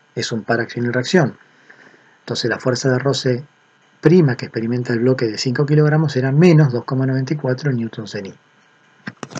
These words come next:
Finalmente, el último punto me pregunta si la fuerza aplicada ahora es el doble que la obtenida en el valor, en el punto A, calcular la aceleración de cada bloque una vez iniciado el movimiento.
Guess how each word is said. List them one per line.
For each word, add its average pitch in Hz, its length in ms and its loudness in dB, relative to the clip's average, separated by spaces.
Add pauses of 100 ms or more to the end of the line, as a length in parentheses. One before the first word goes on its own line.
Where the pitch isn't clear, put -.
(3000)
Finalmente, 190 560 8
el 151 80 8
último 170 340 6
punto 175 300 4
me 151 120 6
pregunta 147 640 2
si - 160 0
la 120 100 2
fuerza 147 280 4
aplicada 139 340 4
ahora 139 160 2
es 127 140 -2
el 123 100 4
doble 131 600 6 (600)
que 123 100 0
la 113 80 2
obtenida 123 380 -2
en 120 80 0
el 120 60 0
valor, 131 360 0
en 120 120 -2
el 113 80 -2
punto 160 340 4
A, 190 120 4
calcular 143 340 2
la 139 80 0
aceleración 135 500 0
de 147 80 2
cada 139 220 2
bloque 143 240 0
una 127 80 2
vez 123 160 -4
iniciado 117 340 -2
el 107 60 -8
movimiento. 107 400 -14